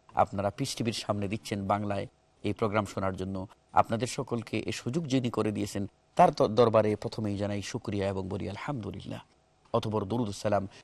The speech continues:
বিশ্বনবী মুহাম্মদ রাসূলুল্লাহ সাল্লাল্লাহু আলাইহি সাল্লামের প্রতি। শুধুও দর্শকবৃন্দ, আমাদের সম্মানিত অতিথিবৃন্দের নিয়ে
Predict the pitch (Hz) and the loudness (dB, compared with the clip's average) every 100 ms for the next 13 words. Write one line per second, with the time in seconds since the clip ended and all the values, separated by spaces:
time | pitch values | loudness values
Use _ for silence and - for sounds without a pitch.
0 | _ - 107 - 101 95 95 - - 110 | _ -8 -6 -4 -4 -6 -8 -12 -18 -6
1 | 127 107 101 98 - 101 98 98 98 95 | -2 -2 -2 -4 -6 -4 -4 -2 -4 -4
2 | - - - 107 98 98 98 95 95 98 | -12 -16 -8 -4 -4 -2 -4 -4 -6 -6
3 | 92 95 95 92 90 - 110 - - - | -8 -10 -10 -10 -10 -14 -16 -18 -12 -8
4 | 151 139 107 - - - - - - _ | -6 -6 -6 -10 -14 -12 -12 -14 -20 _
5 | _ _ _ 107 110 104 - 104 110 110 | _ _ _ 2 2 0 -4 -4 -4 -4
6 | - 117 127 123 123 123 117 127 127 127 | -6 -6 -6 -6 -6 -6 -2 0 2 0